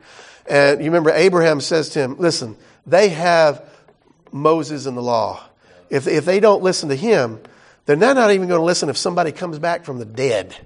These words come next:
right? Which is, ooh, Lord, you know where Jesus is headed with that, <laughs> right? I mean, uh, so, so very powerful statement. And so what Jesus, I think, is doing here in this little section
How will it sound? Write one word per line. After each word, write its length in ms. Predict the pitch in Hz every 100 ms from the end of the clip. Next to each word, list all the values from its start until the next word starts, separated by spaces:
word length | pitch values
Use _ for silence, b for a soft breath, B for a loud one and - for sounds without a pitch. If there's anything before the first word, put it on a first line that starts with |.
| _
right? 200 | 135 127
Which 160 | 139 -
is, 180 | - - _ b b b b 349
ooh, 200 | 403 277
Lord, 420 | 139 151 135 113
you 100 | 139
know 100 | 156
where 100 | 151
Jesus 340 | 131 151 127 113
is 100 | 117
headed 280 | 143 120
with 140 | 107 107
that, 320 | 196 117 120
<laughs> 160 | 147 -
right? 200 | 233 285
I 60 |
mean, 200 | 170 131 B B B B
uh, 380 | - 160 151 131 b b -
so, 360 | - 202 -
so 300 | 165 202 180
very 340 | 175 214 240 226
powerful 420 | 202 202 185 160
statement. 400 | - 240 190 165
And 80 | 156
so 140 | 202
what 200 | 214 196
Jesus, 440 | 165 254 233 196
I 40 | 202
think, 200 | 214 208
is 100 | 160
doing 180 | 196 175
here 140 | 185
in 80 | 175
this 140 | 160
little 120 | 180
section 520 | - - 220 - 175